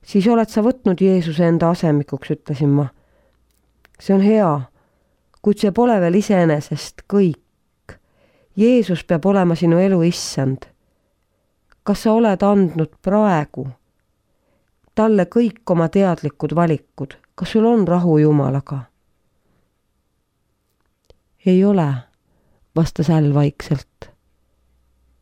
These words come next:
Siis pole sa Kristust oma issandaks vastu võtnud.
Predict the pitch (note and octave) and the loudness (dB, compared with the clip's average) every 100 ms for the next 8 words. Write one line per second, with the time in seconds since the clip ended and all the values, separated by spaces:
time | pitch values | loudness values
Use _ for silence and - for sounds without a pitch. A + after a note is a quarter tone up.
0 | _ _ _ _ _ _ _ _ _ _ | _ _ _ _ _ _ _ _ _ _
1 | _ _ _ _ - - G#3 - A3 G#3 | _ _ _ _ -10 -2 -2 -2 -2 -2
2 | F3+ E3+ F#3 F#3+ - D3 - D#3 E3+ F3+ | -2 -2 -2 -4 -6 -10 -6 -2 0 -2
3 | - D3+ C#3+ - F3 E3+ - C#3+ C3+ - | -6 -6 -6 -8 -10 -10 -12 -10 -10 -12
4 | - C#3 - | -14 -14 -14